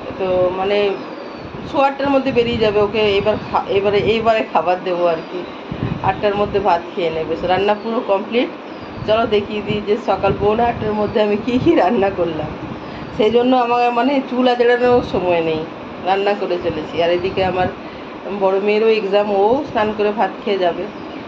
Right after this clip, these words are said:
আর ছোটো মেয়ের স্কুল সাড়ে আটটার থেকে, তো দেরি আছে, এখন রেডি করব ওকে।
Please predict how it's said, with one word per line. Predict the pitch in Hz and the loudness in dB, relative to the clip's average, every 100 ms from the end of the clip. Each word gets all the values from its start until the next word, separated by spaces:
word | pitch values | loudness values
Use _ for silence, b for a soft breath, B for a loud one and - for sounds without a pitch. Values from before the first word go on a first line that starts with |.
| - | -4
আর | 196 214 | -2 0
ছোটো | 202 214 | 2 2
মেয়ের | 226 226 | 2 0
স্কুল | - 233 233 | -4 -2 -2
সাড়ে | 240 202 | 2 2
আটটার | 202 202 208 202 | 2 0 -4 -2
থেকে, | 214 220 311 440 - - | -2 0 -2 -4 -10 -4
তো | 208 202 | -4 0
দেরি | 214 254 240 | 0 2 2
আছে, | - | 0
এখন | 202 196 208 | -2 -2 -2
রেডি | 190 190 | 0 0
করব | 202 190 185 | 2 2 4
ওকে। | 185 170 226 | 2 0 -2